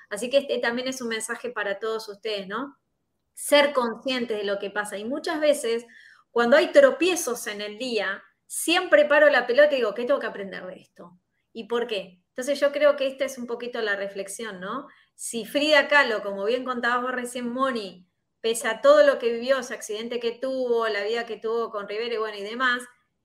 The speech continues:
eh, pudo decir, "Viva la vida", con todos sus,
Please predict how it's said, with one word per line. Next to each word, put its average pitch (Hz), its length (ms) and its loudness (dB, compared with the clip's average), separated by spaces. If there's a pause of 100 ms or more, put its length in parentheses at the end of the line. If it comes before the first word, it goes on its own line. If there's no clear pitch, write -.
(180)
eh, 214 460 -6
pudo 262 640 4
decir, 226 400 -8
"Viva 269 320 -2
la 226 120 -2
vida", 202 480 -4
con 190 220 -10
todos 254 340 0
sus, - 420 -12